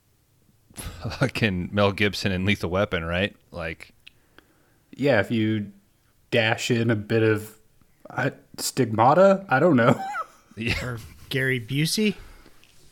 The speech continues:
Speaker 1: Gary Busey's pretty good. Yeah. So if Mister Joshua and Riggs, you know, went into a,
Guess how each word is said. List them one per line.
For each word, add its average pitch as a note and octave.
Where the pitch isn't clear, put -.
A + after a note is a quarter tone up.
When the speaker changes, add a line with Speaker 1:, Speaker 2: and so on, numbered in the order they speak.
Speaker 1:
Gary A2
Busey's A2
pretty F2+
good. F2
Yeah. G#2
So A#2+
if G2+
Mister C3
Joshua G#2+
and F#2
Riggs, F#2+
you G2
know, E2+
went G2+
into F#2+
a, F2+